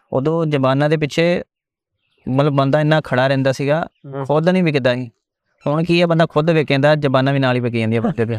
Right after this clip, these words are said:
Speaker 2: <laughs> ਆਹੋ, ਇਹ ਤਾਂ ਗੱਲ ਹੈ। ਸੋ ਭੈਣ ਮੁੱਖ ਤਵੱਜੋ ਰੱਖਤੀ ਨਾ ਲੋਕਾਂ ਨੇ ਵੀ
Speaker 1: ਹਾਂ।
Speaker 2: ਲੋਕ ਚੀਜ਼ ਰੱਖਦੇ ਵੀ ਸਭ ਤੋਂ ਉੱਪਰ ਪੈਸਾ ਹੀ ਹੈ।
Speaker 1: ਪੈਸਾ ਹੀ ਹੈ।
Speaker 2: ਉਹ ਚੀਜ਼ ਆ, ਪਰ ਮੈਨੂੰ ਲੱਗਦਾ ਵੀ ਨਹੀਂ, ਉਹ ਚੀਜ਼ ਹੈ ਟੈਂਪਰੇਰੀ।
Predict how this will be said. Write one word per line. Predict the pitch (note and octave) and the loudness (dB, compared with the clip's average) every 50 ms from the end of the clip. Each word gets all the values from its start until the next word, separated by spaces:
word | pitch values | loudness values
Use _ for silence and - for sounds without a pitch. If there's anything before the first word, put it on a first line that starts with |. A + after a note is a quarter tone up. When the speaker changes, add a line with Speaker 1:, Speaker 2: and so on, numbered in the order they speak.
| - - | -8 -4
Speaker 2:
<laughs> | _ E3+ | _ 0
ਆਹੋ, | D#3+ D#3 D#3+ F3 | 2 2 2 2
ਇਹ | F3 F3 | 2 0
ਤਾਂ | F3 D3+ | 0 2
ਗੱਲ | D#3 D3 D3 C#3+ | 0 0 0 0
ਹੈ। | B2 A2 F3 D#3+ - _ _ _ | -2 -2 -4 -6 -6 _ _ _
ਸੋ | _ - E3 | _ -8 -2
ਭੈਣ | - F3 E3+ E3+ F3+ F#3 | 0 2 2 2 2 0
ਮੁੱਖ | F#3+ F3 E3 D3 - | 0 0 0 -2 -2
ਤਵੱਜੋ | D#3+ E3 E3 D#3 D3 E3 | -2 0 0 0 2 2
ਰੱਖਤੀ | F3+ F#3 D3 - C3 B2+ | 0 0 0 -2 -2 -2
ਨਾ | D3 | 0
ਲੋਕਾਂ | F3+ E3+ C3+ B2+ C3 | 0 0 0 0 -2
ਨੇ | B2+ C#3+ D#3 D#3 D#3 | -2 -2 -2 -2 -4
ਵੀ | C3+ C#3+ C#3+ C3+ C3+ B2+ | -4 -6 -4 -2 -2 0
Speaker 1:
ਹਾਂ। | A#2+ A#2 G#2+ A#2+ | 0 0 0 0
Speaker 2:
ਲੋਕ | B2+ B2+ B2+ C3+ C3+ - - C3+ A#2+ - - | 0 0 0 -2 -2 -2 -2 -2 -2 -2 -2
ਚੀਜ਼ | - C3+ B2 C3 | 0 0 2 2
ਰੱਖਦੇ | C3+ D3 B2+ A#2+ A2+ A#2+ | 2 2 2 2 2 2
ਵੀ | B2 C#3+ C3+ - - - | 0 0 -2 -4 -6 -4
ਸਭ | - - | -4 -4
ਤੋਂ | - - D3 | -2 -2 -2
ਉੱਪਰ | A#2+ - C3+ | 0 0 0
ਪੈਸਾ | A#2+ - B2 G#2+ G#2+ A2+ | 0 0 0 2 2 0
ਹੀ | A#2 G#2+ | 0 -2
ਹੈ। | F#2+ - _ _ _ - - C#3 | -4 -8 _ _ _ -8 -4 -2
Speaker 1:
ਪੈਸਾ | C3 B2+ C#3+ D#3 A2 G#2 | 0 0 0 0 0 -2
ਹੀ | G#2 G2+ | -2 -4
ਹੈ। | G#2+ - _ _ _ - | -6 -12 _ _ _ -4
Speaker 2:
ਉਹ | C#3 C3+ | -2 -2
ਚੀਜ਼ | B2+ A#2+ A2 G#2+ | 0 0 0 0
ਆ, | G#2+ G#2 | 0 0
ਪਰ | - C#3+ C#3+ | 0 0 0
ਮੈਨੂੰ | D3+ D3+ D#3 E3 D#3+ | 0 0 0 0 0
ਲੱਗਦਾ | D#3 D3 D3 D#3 | 0 0 0 0
ਵੀ | D#3+ D3 | 0 0
ਨਹੀਂ, | B2+ B2 B2 A2 - _ | 0 0 -2 -4 -6 _
ਉਹ | - D3+ D#3+ E3 F3 F3 E3 | -6 -6 -4 -4 -4 -4 -4
ਚੀਜ਼ | D3 - D3+ D3 | -2 -2 0 0
ਹੈ | F3+ | 2
ਟੈਂਪਰੇਰੀ। | E3 D#3 B2+ B2 A#2+ B2 A#2 A2 G#2+ G2+ | 2 0 0 0 0 0 0 -2 -4 -6